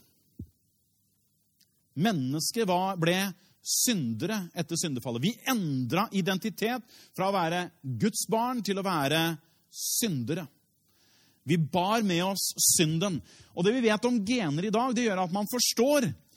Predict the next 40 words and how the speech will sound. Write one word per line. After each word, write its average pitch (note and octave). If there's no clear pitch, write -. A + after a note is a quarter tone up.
at G#3+
endring F#3
kan D4
ikke C#4
skje C#4
fra G3
utsiden. A#3
Det C3
er E3+
evolusjonsteorien F3+
midt E3
imot, G#3
for F3
den G#3+
sier E3
at C#3+
jo E3+
da, C#3+
det -
er E3+
utsiden C#3
som D3
forandrer. D#3
Men F3+
vi G3+
vet G3
at G3
gener F#3
i G3
dag, A#3
det F#3
er F#3+
et F#3+
lukket G#3
system B3
som B3
gjør F#3+
at G#3
du B3
kan F#3